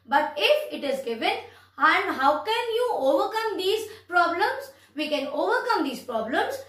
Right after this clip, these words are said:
by using some correct method, that is by using ruler or divider. So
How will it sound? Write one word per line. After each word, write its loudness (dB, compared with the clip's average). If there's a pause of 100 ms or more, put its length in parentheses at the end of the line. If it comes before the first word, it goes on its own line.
(160)
by -2
using -2 (280)
some 0 (180)
correct -4
method, 2 (320)
that -6
is -2 (220)
by -6
using -4
ruler 0 (260)
or 0 (300)
divider. -6 (320)
So 4